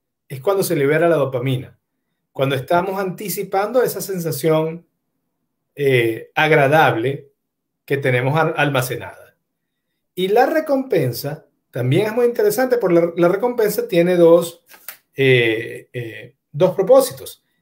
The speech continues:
satisfacernos y entrenarnos.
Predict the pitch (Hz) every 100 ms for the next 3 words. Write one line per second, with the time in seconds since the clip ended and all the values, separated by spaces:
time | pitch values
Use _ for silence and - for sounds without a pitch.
0 | _ - 143 127 214 - 226 - 196 131
1 | 160 - - _ - 147 123 127 113 147
2 | 101 - - -